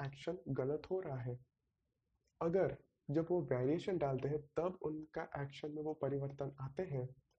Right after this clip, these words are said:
तो वो तो उस गेंद को इस मैच में डाल नहीं सकते ना। इस मैच का अगले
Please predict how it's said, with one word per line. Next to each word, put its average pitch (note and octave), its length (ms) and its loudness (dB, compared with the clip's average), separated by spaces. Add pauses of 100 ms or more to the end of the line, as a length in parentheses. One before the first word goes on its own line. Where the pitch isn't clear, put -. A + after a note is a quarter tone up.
(520)
तो G3 340 2 (380)
वो F3 160 6
तो G#3 180 4
उस - 400 -2
गेंद D3 240 2
को - 220 0
इस D#3 160 -4
मैच E3 240 -2
में E3 100 0
डाल D#3+ 160 2
नहीं G3 120 -2
सकते F#3 280 -8
ना। A3+ 100 -10 (180)
इस G3+ 160 2
मैच G3 180 -2
का G#3 120 -2
अगले F#3 560 -4